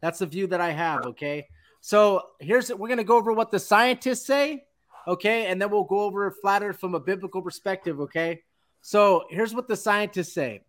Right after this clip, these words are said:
So the earth is on a twenty-three point five degree axis,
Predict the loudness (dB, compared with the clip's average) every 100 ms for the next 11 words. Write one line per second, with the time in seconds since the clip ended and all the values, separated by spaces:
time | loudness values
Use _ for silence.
0 | _ -2 2 2 0 2 2 2 -4 -6
1 | -6 -2 0 0 -2 -4 -4 -2 -2 -4
2 | -8 -6 -4 -6 -2 -2 -2 -2 -6 -2
3 | -2 -2 -6 -6 -8 -18 -18 -20